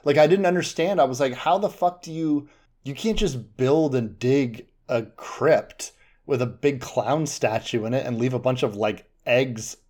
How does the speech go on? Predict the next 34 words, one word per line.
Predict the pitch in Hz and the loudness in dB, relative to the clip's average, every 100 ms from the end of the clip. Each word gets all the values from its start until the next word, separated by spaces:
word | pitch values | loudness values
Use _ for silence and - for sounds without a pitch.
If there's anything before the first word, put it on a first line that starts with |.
| _ | _
and | 135 117 113 | -4 -4 -4
jars | 117 117 135 117 110 - - - - | 0 4 4 2 -2 -10 -16 -20 -8
like | 127 120 | -4 -2
it's | 113 | -2
a | 120 | -2
fucking, | - 135 139 117 | 0 2 0 0
the | 107 | -2
shelf | 113 - 131 135 | -2 2 2 4
on | 127 113 | 0 -2
Futurama | 143 135 120 113 143 127 | -4 -2 2 4 4 2
with | 110 | 2
all | 123 | 4
the | 120 | 4
heads." | 107 135 127 110 - _ _ - | 4 4 4 0 -10 _ _ -16
So | - 165 135 | -2 2 2
that's | 120 165 220 - | 2 2 0 0
what | 123 | 0
it | 110 | -2
is. | 104 98 | -6 -2
It's | 131 131 | -2 0
like | 139 127 | -2 0
this | 139 - - | -2 -2 -2
old, | 139 143 151 | 4 4 4
it | |
was | 143 127 | 2 0
probably | - 160 165 143 131 | -2 -2 2 0 2
there | 123 120 117 113 _ _ _ _ | 2 2 0 -2 _ _ _ _
even | 151 143 131 | 2 2 2
before | 117 110 139 185 | -2 2 4 4
the | 151 | 2
graveyard, | 113 113 107 107 110 | 0 -2 0 -2 -2
or | |
the | 113 | -4
graveyard | 113 135 131 127 117 | 0 0 2 2 2